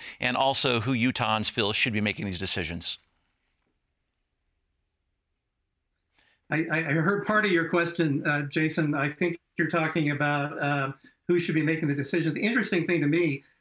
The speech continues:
Speaker 2: is that, um, only eight percent thought the state legislature and eight percent thought the governor should make that decision. And when you break that out by, uh, politics, uh, uh, Republicans and Democrats, it's almost, uh, virtually the same.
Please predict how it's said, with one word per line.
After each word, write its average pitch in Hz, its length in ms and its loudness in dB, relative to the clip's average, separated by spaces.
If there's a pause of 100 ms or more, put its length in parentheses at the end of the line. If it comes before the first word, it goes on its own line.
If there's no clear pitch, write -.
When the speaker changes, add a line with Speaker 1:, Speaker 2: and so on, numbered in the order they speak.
(120)
Speaker 2:
is 147 200 0
that, 156 400 0
um, 151 440 0 (400)
only 170 440 2
eight 202 200 0
percent 185 440 0
thought 160 200 0
the 151 60 -4
state 180 300 0
legislature 170 680 2
and 151 180 0
eight 170 140 0
percent 165 360 -2
thought 151 180 -2
the 147 80 -4
governor 165 380 0
should 143 160 -4
make 139 200 -2
that 143 120 -2
decision. 147 420 -4 (320)
And 175 100 0
when 175 100 2
you 165 120 2
break 214 280 0
that 175 200 2
out 180 320 0
by, 160 340 0
uh, 156 220 0 (160)
politics, 170 560 -2
uh, 160 120 -2 (200)
uh, 156 280 -4 (180)
Republicans 170 600 -2
and 147 80 0
Democrats, 165 580 -2
it's 143 160 -4
almost, 165 480 0
uh, 156 220 0
virtually 156 480 0
the 139 120 -4
same. 185 460 -4